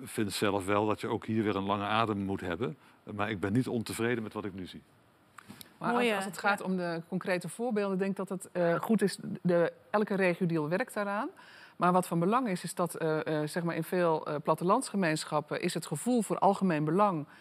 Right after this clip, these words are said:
Speaker 2: is, eh, redelijk goed ontwikkeld. Mensen zijn ook gewend om de handen uit de mouwen te steken. En wat we van Groningen geleerd hebben, is dat het voor het hele land is daar gas, eh, eh, eh,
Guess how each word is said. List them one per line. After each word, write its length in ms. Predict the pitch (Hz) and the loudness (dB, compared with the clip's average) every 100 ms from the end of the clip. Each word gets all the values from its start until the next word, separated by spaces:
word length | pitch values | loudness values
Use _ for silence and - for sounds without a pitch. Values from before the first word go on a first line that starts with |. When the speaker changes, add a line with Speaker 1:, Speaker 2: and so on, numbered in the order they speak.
| - - | -20 -8
Speaker 2:
is, 300 | - 180 - | 0 0 0
eh, 320 | - 156 147 139 | -2 0 2 4
redelijk 260 | 185 160 | 4 4
goed 160 | - 180 | 2 -2
ontwikkeld. 540 | 147 175 247 285 311 | 0 0 0 -2 -2
Mensen 260 | 196 196 180 | 0 0 0
zijn 140 | 175 | 0
ook 80 | 160 | -2
gewend 260 | - 208 226 | -2 -2 0
om 60 | |
de 60 | 185 | 0
handen 260 | 170 185 151 | 2 2 0
uit 100 | 147 | 0
de 60 | |
mouwen 280 | 165 190 226 | 0 0 -2
te 80 | - | -6
steken. 500 | - 196 196 - 294 - - - | -6 -4 -4 -6 -10 -12 -20 -12
En 120 | - 180 | 0 4
wat 140 | 190 | 4
we 80 | 175 | 2
van 220 | 170 156 | 0 0
Groningen 520 | - 208 240 262 185 | 2 4 6 4 0
geleerd 380 | 165 165 143 143 | 0 2 2 0
hebben, 260 | 139 135 - | -2 -2 -2
is 120 | 160 | 0
dat 160 | 160 | 0
het 120 | 160 - | 0 -2
voor 120 | 165 | -2
het 100 | 160 | 0
hele 240 | 196 233 | 2 4
land 240 | 208 147 156 | 4 2 2
is 60 | |
daar 180 | 147 135 | -2 -2
gas, 380 | - 220 - - | 0 0 -2 -4
eh, 240 | 147 143 | -2 0
eh, 200 | - 139 | 0 -2
eh, 420 | 135 131 143 139 | -2 -2 -2 -4